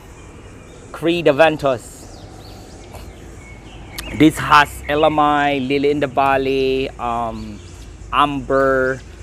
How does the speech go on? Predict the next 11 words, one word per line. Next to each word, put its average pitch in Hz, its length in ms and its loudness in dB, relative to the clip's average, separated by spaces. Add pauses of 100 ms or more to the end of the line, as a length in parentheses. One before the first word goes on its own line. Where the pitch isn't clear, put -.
(520)
um, 107 680 -12 (760)
Sandalwood, 135 1080 2
Black 120 400 2
Currant, 127 840 -2 (120)
Vanilla, 127 600 2 (680)
but 123 260 2 (760)
the 107 140 -10
absent 139 480 0
here, 131 400 -2
guys, 120 540 2
the, 107 180 -8